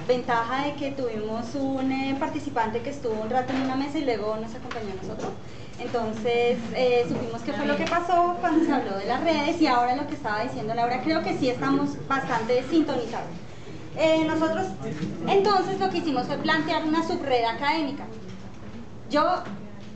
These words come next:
quiero aclarar que cuando uno dice académico, no está diciendo teórico, sino es académico,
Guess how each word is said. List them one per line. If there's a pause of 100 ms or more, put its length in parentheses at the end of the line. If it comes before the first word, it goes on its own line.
(540)
quiero
aclarar
que
cuando
uno
dice
académico,
no
está
diciendo
teórico, (640)
sino
es
académico,